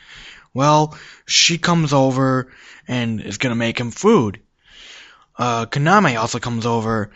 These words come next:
you know, saying, you know, "Oh, hey, I'm dating Koshiro. You know, what you guys are doing isn't right. You know, you're too late. Um, just forget about it and move on. You know, you're fifteen. Date a boy your age." Um,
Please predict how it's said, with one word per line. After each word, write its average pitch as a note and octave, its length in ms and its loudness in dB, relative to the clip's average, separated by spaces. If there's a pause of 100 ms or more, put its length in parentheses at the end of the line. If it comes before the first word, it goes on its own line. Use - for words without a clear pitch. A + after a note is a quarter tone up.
(340)
you A#2+ 80 -6
know, A2+ 220 -2
saying, A#2 380 -4
you B2+ 80 0
know, A2+ 180 0
"Oh, E3 200 6
hey, D3 140 2
I'm D#3+ 260 0
dating C3 460 0
Koshiro. A2 640 -4 (340)
You A#2+ 80 -10
know, A2+ 80 -8
what C#3+ 280 -4
you E3+ 100 -2
guys D#3+ 240 -2
are C3 40 -6
doing C3 260 -2
isn't D#3 220 -2
right. B2+ 460 -2 (420)
You B2 100 -4
know, A#2+ 80 -2
you're A#2 180 -2
too E3+ 240 -2
late. C3+ 500 -2 (440)
Um, B2 400 -2
just D3 320 -2
forget C3+ 260 -2
about B2+ 240 2
it A2+ 60 -4
and A2+ 100 -4
move A#2+ 160 -2
on. C#3 240 0
You G#2 60 -6
know, A2 140 -4
you're A2 120 -6
fifteen. D3+ 640 -4 (640)
Date C3+ 380 -4 (180)
a - 80 -6
boy B2 220 -2
your A2+ 200 -2
age." A2+ 640 -4 (1040)
Um, A2 420 -6